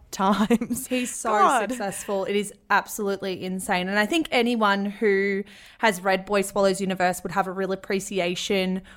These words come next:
Speaker 2: for the success that Trent Dalton has achieved because, as he touches on in Love Stories, he did not have an easy childhood. He grew up in a really rough part of the world. He was surrounded by some really dark stuff. And I think that kind of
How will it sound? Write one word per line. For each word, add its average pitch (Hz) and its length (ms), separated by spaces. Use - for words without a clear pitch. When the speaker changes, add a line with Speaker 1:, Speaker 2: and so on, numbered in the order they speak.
Speaker 2:
for 190 340
the 196 100
success 196 500
that - 180
Trent - 260
Dalton 185 340
has 175 160
achieved 185 640
because, 190 560
as - 200
he 277 120
touches 233 360
on 208 100
in 196 120
Love 185 180
Stories, 180 540
he 208 140
did 185 180
not 180 420
have - 180
an 185 100
easy 185 280
childhood. 170 600
He 165 140
grew 196 220
up 175 160
in 180 60
a 170 80
really 180 720
rough 190 380
part 180 260
of 175 60
the 180 80
world. 170 480
He - 140
was 190 140
surrounded 190 460
by 175 140
some 180 240
really 175 240
dark 170 340
stuff. 165 440
And 180 100
I 170 60
think 180 300
that 196 260
kind 190 240
of 185 100